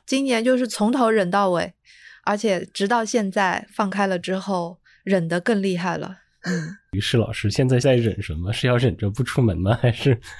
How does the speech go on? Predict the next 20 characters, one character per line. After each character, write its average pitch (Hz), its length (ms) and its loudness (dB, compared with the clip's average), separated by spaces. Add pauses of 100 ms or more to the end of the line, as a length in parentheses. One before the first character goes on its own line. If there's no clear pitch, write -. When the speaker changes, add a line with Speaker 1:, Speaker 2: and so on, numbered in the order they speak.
(200)
Speaker 2:
要 147 160 4
忍 131 280 2
着 107 280 2
晚 117 260 4
阳 110 260 6
这 175 100 4
样 143 140 2
可 - 140 0
以 101 100 4
拉 127 200 2
平 107 220 -2
曲 139 220 2
线， 113 360 2
为 127 120 4
大 104 120 0
家 113 140 6
做 135 160 4
出 113 120 -2
贡 113 220 2
献？ 113 220 2